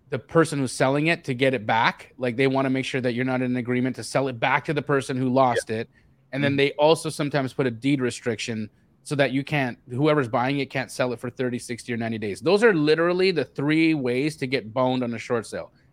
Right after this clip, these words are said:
Speaker 1: If you didn't violate any of those three things, you're fine.
Speaker 2: Interesting. Okay. Well, we didn't know any of that. We just
Speaker 1: Yep.
Speaker 2: were like, "All right, let's try and do it." Um,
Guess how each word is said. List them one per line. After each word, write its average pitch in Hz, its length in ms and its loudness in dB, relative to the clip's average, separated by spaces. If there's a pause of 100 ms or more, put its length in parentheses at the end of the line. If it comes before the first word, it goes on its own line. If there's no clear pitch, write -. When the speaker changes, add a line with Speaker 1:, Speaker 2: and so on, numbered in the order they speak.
Speaker 1:
If 127 120 -4
you 156 80 4
didn't 180 200 0
violate 143 580 0
any 139 200 -2
of 139 60 -4
those 131 200 -2
three 127 200 -2
things, 120 320 -4
you're 107 180 -4
fine. 110 440 -4 (840)
Speaker 2:
Interesting. 90 460 -16 (220)
Okay. 101 220 4 (400)
Well, 110 120 6
we 180 140 8
didn't 170 180 6
know 123 200 6
any 123 200 2
of 104 60 0
that. 107 360 2 (100)
We 120 120 0
just 123 200 -4
Speaker 1:
Yep. - 160 -10 (100)
Speaker 2:
were 104 80 6
like, 101 180 8
"All 113 80 8
right, 113 140 10
let's 107 220 2
try 110 180 0
and 101 140 -2
do 117 160 6
it." 104 260 4 (540)
Um, 98 680 2